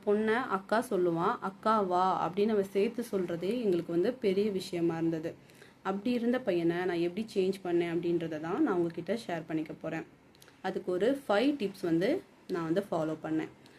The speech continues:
அது என்ன அப்படின்னு பார்த்தீங்கன்னா, ஃபர்ஸ்ட் நான் அவன் கூட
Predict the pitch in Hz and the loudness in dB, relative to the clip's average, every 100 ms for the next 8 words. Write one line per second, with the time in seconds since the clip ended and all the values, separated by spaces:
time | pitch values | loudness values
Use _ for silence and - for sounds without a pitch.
0 | - - 185 180 175 233 202 170 190 165 | -20 -10 -4 2 2 2 2 0 0 -4
1 | 165 156 160 190 226 - - 196 - - | -2 -2 0 -2 -6 -10 -2 0 0 -4
2 | - - - 185 185 196 185 175 165 190 | -10 -10 -2 0 0 -2 -2 -2 -2 -2
3 | 185 240 | 0 0